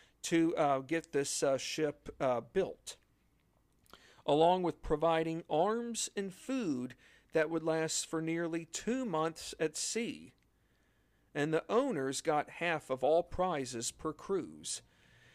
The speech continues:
So, okay, folks, so think about this. We don't have any grocery stores, and provisions are essential. Arms, okay, you know, think about this. You need, you know, cannons.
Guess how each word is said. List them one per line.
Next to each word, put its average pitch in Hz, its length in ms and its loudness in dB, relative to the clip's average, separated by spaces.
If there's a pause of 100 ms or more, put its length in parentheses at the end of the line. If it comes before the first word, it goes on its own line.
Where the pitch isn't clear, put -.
(580)
So, 196 500 4
okay, 226 240 0
folks, 151 340 0
so 165 360 4
think - 180 -2
about 123 220 0
this. - 160 -6
We 131 80 -4
don't 165 160 2
have 175 240 -2
any 202 80 -4
grocery 135 440 0
stores, 117 600 -4 (1040)
and 143 500 -2 (600)
provisions 156 960 0 (640)
are 143 160 4
essential. - 680 -2 (340)
Arms, 165 680 0 (260)
okay, 156 460 -2
you 160 140 -4
know, 151 80 0
think 202 200 -2
about 123 300 -2
this. - 240 -6
You 123 60 -8
need, 139 240 -6
you 156 60 -8
know, 151 120 -2
cannons. 135 800 -6